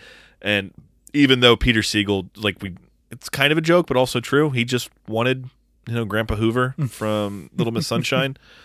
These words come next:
Speaker 1: and said, "Just go with it." And that's fine. Like I said, the last line that he has where he, like, starts bitching about the decision 'cause he didn't pay attention to it, that's
Speaker 2: <laughs>
Speaker 1: fucking hilarious. That is genuinely funny stuff. So I thought they were both great.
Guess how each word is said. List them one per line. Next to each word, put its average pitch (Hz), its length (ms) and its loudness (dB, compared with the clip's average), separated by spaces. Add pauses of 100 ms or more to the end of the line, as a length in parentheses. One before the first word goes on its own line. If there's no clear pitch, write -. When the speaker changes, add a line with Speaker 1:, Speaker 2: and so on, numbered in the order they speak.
(280)
Speaker 1:
and 95 140 -10
said, 107 180 0
"Just 104 160 -4
go 104 140 2
with 117 160 0
it." 123 240 -2
And 113 120 -4
that's 131 200 0
fine. 156 340 0 (340)
Like 131 120 2
I 147 40 4
said, 139 220 4
the 117 80 2
last 135 300 4
line 135 200 2
that 127 100 2
he 117 80 4
has 123 360 6
where 104 140 4
he, 104 160 2
like, 104 320 0 (280)
starts 113 320 2
bitching 110 340 -2
about 104 220 2
the 101 80 -4
decision 98 480 0
'cause 95 140 -4
he 95 100 -2
didn't 98 200 -2
pay 107 160 2
attention 95 440 -4
to 123 160 0
it, 120 100 0
that's 127 240 2
Speaker 2:
<laughs> - 120 -6
Speaker 1:
fucking 135 340 0
hilarious. 104 680 -2 (420)
That 120 140 2
is 117 200 2
genuinely 117 580 0
funny 104 300 -2
stuff. 95 400 -4 (500)
So 98 400 -2 (280)
I 139 120 4
thought 143 280 2
they 123 160 2
were 113 160 -2
both 107 460 0
great. 95 360 -2